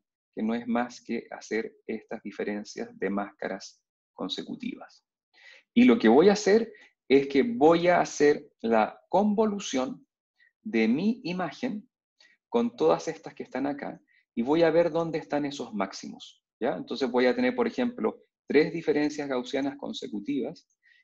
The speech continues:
y voy a ver acá, y aquí voy a tener una ga-, diferencia gaussiana que es más ancha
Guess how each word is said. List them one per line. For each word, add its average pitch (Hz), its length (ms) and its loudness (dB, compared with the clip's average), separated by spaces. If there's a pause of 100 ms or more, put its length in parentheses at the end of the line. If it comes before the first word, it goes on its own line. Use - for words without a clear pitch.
(180)
y 147 160 0
voy 139 280 4
a 131 80 4
ver 135 260 4
acá, 117 460 0 (180)
y 104 60 0
aquí 101 200 -2
voy 113 120 6
a 107 80 6
tener 107 400 -2
una 107 260 -2
ga-, 101 220 -2
diferencia 101 520 -6
gaussiana 104 540 -4
que 95 160 -6
es - 220 -12
más 104 440 -8
ancha 117 540 -4